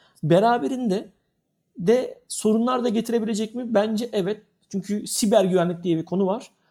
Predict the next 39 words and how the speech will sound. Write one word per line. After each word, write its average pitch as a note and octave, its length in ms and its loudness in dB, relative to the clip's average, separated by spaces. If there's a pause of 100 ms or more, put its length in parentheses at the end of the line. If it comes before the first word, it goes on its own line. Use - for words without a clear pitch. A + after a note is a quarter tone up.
(260)
Sadece B3 320 -4
dijital G3+ 300 2
sağlıkta G3 440 -2
değil. D3+ 280 -2
Bir F#3+ 40 -2
şeyi G#3+ 220 -2
dijitalleştirdiğiniz F#3+ 800 0
zaman E3+ 320 -2
otomatikman F#3 640 -4 (320)
siber F#3+ 360 2
güvenlik D3 400 0
konusu D3+ 280 -6
ortaya F3+ 300 0
çıkacak. G3 400 -4 (280)
Aslında G#3 440 0
burada G3 160 -2
da F#3 40 -2
yeri E3+ 220 2
gelmişken F3 460 0
söylemek D#3 460 -4
de E3 60 -2
lazım. C#3+ 400 -4 (240)
Her A#3 200 -2
girişimi E3+ 580 -2
de F#3 220 -2 (280)
illa F3+ 280 0
şey F#3+ 220 0
diye F3 140 2
düşünmemek D#3 480 -4
lazım. D3+ 280 -10
Hani C#3+ 120 -6
illa E3 360 0
tıbbi E3 300 0
cihaz E3+ 300 0
çıkaracağım E3+ 540 -2
diye D3+ 140 -4
düşünmemek D3 460 -8
de C3 80 -8
lazım. E3+ 360 -6